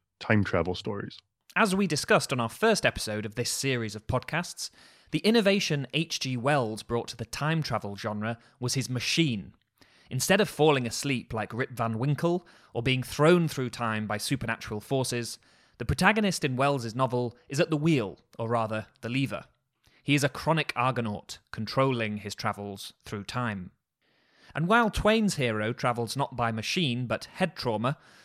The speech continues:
Speaker 2: Connecticut Yankee is still considered a founding father in the time travel genre. In fact, it inaugurated a subgenre of stories and novels about people marooned in time and compelled to adapt themselves to survive,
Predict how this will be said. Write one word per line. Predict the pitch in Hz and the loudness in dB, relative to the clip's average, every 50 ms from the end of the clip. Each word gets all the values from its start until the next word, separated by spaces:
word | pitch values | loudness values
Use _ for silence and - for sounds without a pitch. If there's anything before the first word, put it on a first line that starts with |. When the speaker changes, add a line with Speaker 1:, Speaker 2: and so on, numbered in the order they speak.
| - _ _ | -20 _ _
Speaker 2:
Connecticut | - 156 185 233 - - - 202 185 - | 0 2 2 2 2 0 0 0 -2 0
Yankee | 135 143 147 147 127 - 143 135 | 0 0 0 0 -2 -2 -2 -2
is | 131 - 120 - | -2 -2 -4 -6
still | - - - - 165 175 | -6 -4 0 2 2 2
considered | 170 - 135 120 110 - 101 101 107 101 | 2 0 -2 -4 -4 -4 -4 -4 -4 -6
a | - - | -6 -10
founding | - - - 135 147 151 143 135 127 | -8 -6 -4 -2 0 0 0 -2 -2
father | 117 - - 123 113 104 98 101 104 - | -4 -2 -2 0 0 -2 -2 -6 -8 -8
in | - 107 | -8 -8
the | 107 | -8
time | 101 - - 110 110 107 | -8 -8 -6 -6 -4 -6
travel | 104 - 107 101 104 104 | -4 -4 -6 -6 -6 -6
genre. | 101 113 131 131 123 110 95 - - _ _ _ _ | -4 -2 -2 -2 -2 -2 -6 -8 -10 _ _ _ _
In | - 139 | -6 -2
fact, | 135 - 196 190 - - | 2 4 4 4 4 2
it | 175 165 | 0 4
inaugurated | 175 165 160 170 208 220 196 147 123 110 104 - - 101 | 4 6 6 6 6 6 6 4 2 0 0 -2 -6 -8
a | 113 | -8
subgenre | - - - 180 208 190 151 120 123 110 107 104 - | -6 0 2 2 2 2 2 -2 -2 -4 -4 -6 -8
of | - - | -8 -10
stories | - - - 156 165 160 143 123 - | -6 -2 2 2 2 2 2 0 -2
and | 110 110 | -2 0
novels | 123 127 117 131 131 127 - - - - - _ | 0 2 2 0 -2 -2 -4 -8 -12 -16 -16 _
about | - - 135 180 190 - - - | -4 2 2 2 2 2 0 0
people | 180 180 165 - 151 151 | 0 0 2 0 0 0
marooned | 139 139 135 131 131 156 185 185 175 170 139 | 0 0 0 2 2 4 4 4 4 2 2
in | 127 120 | 0 0
time | 113 - - 117 113 113 110 113 | -2 -2 -2 -2 -2 -2 -2 -2
and | 117 113 | -4 -4
compelled | - 131 123 120 - - 143 135 127 117 110 113 - - _ _ _ | -4 -4 -4 -2 -2 -2 0 0 -2 -2 -6 -8 -10 -14 _ _ _
to | - - | -8 -6
adapt | 113 104 104 131 131 - - 131 | -6 -2 0 0 0 0 -2 -6
themselves | 123 110 104 - - 110 107 104 104 98 - | -6 -6 -4 -2 -2 -2 -2 -2 -4 -6 -8
to | - 110 | -6 -6
survive, | 104 - 113 98 127 131 120 110 101 95 87 - | -6 -4 0 2 2 2 2 0 -2 -6 -10 -14